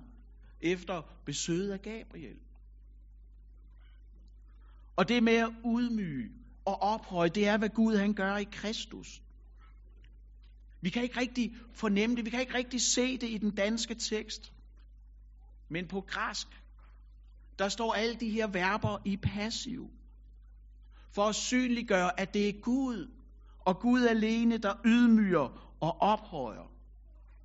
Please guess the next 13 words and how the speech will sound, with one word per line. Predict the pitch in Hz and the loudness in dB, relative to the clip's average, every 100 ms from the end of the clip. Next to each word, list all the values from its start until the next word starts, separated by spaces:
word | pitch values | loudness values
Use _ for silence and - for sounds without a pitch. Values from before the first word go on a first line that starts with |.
| - - | -20 0
Det | 196 | 6
er | |
alene | 208 208 247 247 247 | 6 8 6 4 4
Gud, | 233 240 | 4 4
der | 226 | 2
er | 202 | 0
frelsens | 190 - 180 214 220 - 196 - - - - | -2 0 2 2 0 -4 -4 -6 -14 -10 -4
ophav. | 190 220 - 135 90 80 - - - - - - - - - - - - - - - | -4 -4 -10 -12 -12 -14 -18 -20 -20 -20 -20 -20 -20 -20 -20 -20 -20 -20 -20 -20 2
Og | 190 | 4
når | 208 | 4
det | 208 254 254 | 0 0 -2
går | 240 220 | -2 -2
op | 185 214 | 0 -2